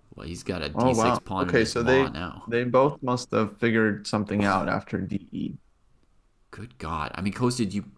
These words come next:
Speaker 1: you plant a pawn on D six, or do you go knight E four, knight D six, and keep the D file open?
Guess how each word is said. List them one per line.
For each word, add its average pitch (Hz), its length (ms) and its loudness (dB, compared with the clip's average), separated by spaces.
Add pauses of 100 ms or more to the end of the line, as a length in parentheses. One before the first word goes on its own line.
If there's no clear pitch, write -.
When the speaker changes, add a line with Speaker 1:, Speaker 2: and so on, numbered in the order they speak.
Speaker 1:
you 101 80 -8
plant 143 300 -2
a 147 40 -2
pawn 131 260 0
on 127 140 0
D 107 160 -2
six, 160 400 -2 (340)
or 104 100 -2
do 107 80 0
you 110 60 2
go 120 100 6
knight 110 240 4
E 123 80 6
four, 120 280 0
knight 107 200 4
D 104 140 -2
six, 98 420 -4 (440)
and 95 100 -6
keep 120 180 0
the 107 80 -2
D 101 220 -2
file 90 280 -2
open? 92 340 -4